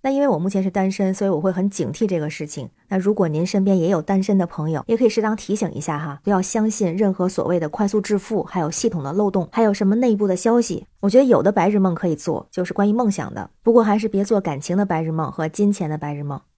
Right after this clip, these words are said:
虽然新闻里的李女士她扳回了一局，但也希望在现实生活中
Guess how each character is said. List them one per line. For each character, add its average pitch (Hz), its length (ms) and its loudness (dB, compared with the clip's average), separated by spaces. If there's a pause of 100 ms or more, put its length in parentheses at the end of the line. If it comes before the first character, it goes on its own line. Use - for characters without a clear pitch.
(120)
虽 285 160 0
然 285 80 2
新 294 200 0
闻 294 100 0
里 214 100 2
的 180 120 -2
李 180 200 0
女 196 160 0
士 - 120 -10
她 202 120 -2
扳 247 220 0
回 175 140 -2
了 160 40 -4
一 160 160 -6
局， 139 360 -12
但 208 100 -2
也 175 100 -6
希 - 160 -6
望 202 140 0
在 190 100 0
现 190 200 -2
实 170 100 -4
生 156 160 -8
活 151 140 -6
中 160 200 -6